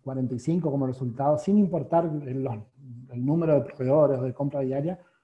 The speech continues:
Por dos motivos, y por eso les dejo toda la fórmula completa. Porque, ¿qué pasa si nosotros como empresa tenemos la modalidad, escenario uno, tenemos la modalidad de,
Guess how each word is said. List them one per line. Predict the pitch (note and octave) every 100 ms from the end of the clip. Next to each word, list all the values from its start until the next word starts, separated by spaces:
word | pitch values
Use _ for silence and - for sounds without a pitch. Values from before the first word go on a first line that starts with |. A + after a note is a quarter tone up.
| _
Por | D3 C3+
dos | F#3
motivos, | F#3 - D3+ B2+ - _ _ -
y | C#3
por | C#3+
eso | D3 D#3
les | D3
dejo | D3 D3+
toda | D3
la | D3
fórmula | - C#3 D3
completa. | C3 A#2+ C3+ - _ _ _ _ _ _ -
Porque, | D#3+ D#3+ D#3+ D#3 D3 _ _ _ -
¿qué | G#3
pasa | G#3+ A3 A3 A3+
si | G#3+
nosotros | F#3+ E3+ F#3 F#3+ G#3 G#3+
como | - D#3+
empresa | C#3 F3 E3+ F3+
tenemos | D#3 D#3 E3+
la | D#3+
modalidad, | D3+ D3 C3+ C3 D#3 G3 _ _ _ _ _ D3 -
escenario | C#3 D3 D#3+ F#3+ F#3+
uno, | E3 C3+ A#2 _ -
tenemos | D3+ F#3 F#3+
la | F#3
modalidad | F3+ F3 E3 F3 G#3
de, | F#3 E3+ F#3+ A#3 -